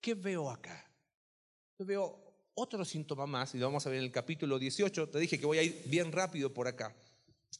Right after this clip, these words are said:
Resulta que había una tribu, que es la tribu de Dan, que estaba ahí en el medio, pero ellos no tomaron posesión de la tierra. Faltó fe, una fe muy religiosa. Entonces, ¿sabes qué hacen? "Vamos a ir al norte, donde vivía Micaía".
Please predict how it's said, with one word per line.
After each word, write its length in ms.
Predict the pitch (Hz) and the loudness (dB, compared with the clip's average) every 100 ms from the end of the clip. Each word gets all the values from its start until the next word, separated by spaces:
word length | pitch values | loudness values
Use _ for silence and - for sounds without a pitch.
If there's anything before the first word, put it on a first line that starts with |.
| - - | -18 -10
Resulta 380 | 233 262 - 233 | -6 -4 0 2
que 420 | 208 208 214 - | 6 6 4 -8
había 220 | - 185 262 | 0 2 4
una 160 | 247 | 4
tribu, 480 | 220 247 190 160 160 | 4 6 6 4 0
que 80 | 143 | 0
es 60 | |
la 100 | 151 | 2
tribu 300 | 143 190 190 | 2 4 4
de 120 | 160 147 | 6 8
Dan, 280 | 180 190 | 8 6
que 80 | 180 | -2
estaba 240 | 123 170 160 | -2 0 2
ahí 140 | 175 | 2
en 100 | 170 | 4
el 140 | 139 | 4
medio, 420 | 160 156 117 151 147 - - - - - | 4 4 2 0 -2 -10 -20 -20 -10 2
pero 240 | 240 247 | 6 6
ellos 240 | 294 294 220 | 6 2 0
no 160 | 269 | 0
tomaron 400 | 269 240 269 262 | 2 2 2 2
posesión 440 | 247 202 208 254 247 | 0 -2 -2 -2 -2
de 80 | |
la 80 | 233 | -4
tierra. 420 | 226 190 107 87 - _ | -2 -2 -2 -4 -10 _
Faltó 240 | - 170 | -8 -6
fe, 300 | 226 233 - - _ _ _ _ _ _ - | -6 -6 -12 -18 _ _ _ _ _ _ -2
una 120 | 196 | 0
fe 200 | 196 214 | 2 2
muy 160 | 214 | 2
religiosa. 680 | 196 185 190 - 160 - - _ _ _ - - | -2 -4 -6 -6 -8 -8 -14 _ _ _ -20 -4
Entonces, 200 | 196 226 | 0 2
¿sabes 200 | 233 247 | 4 2
qué 100 | 247 | 2
hacen? 340 | 262 - 294 294 - _ - - | 0 0 -2 -4 -18 _ -20 -16
"Vamos 420 | - 220 277 262 | -6 -2 0 0
a 80 | 196 | 2
ir 140 | 233 254 | 6 6
al 180 | 170 | 6
norte, 560 | 165 214 185 - 107 - - | 4 4 2 -2 -4 -6 -12
donde 220 | - 123 | -6 -2
vivía 240 | 117 139 170 | 0 2 0
Micaía". 500 | 175 208 226 175 | -2 -2 -4 -6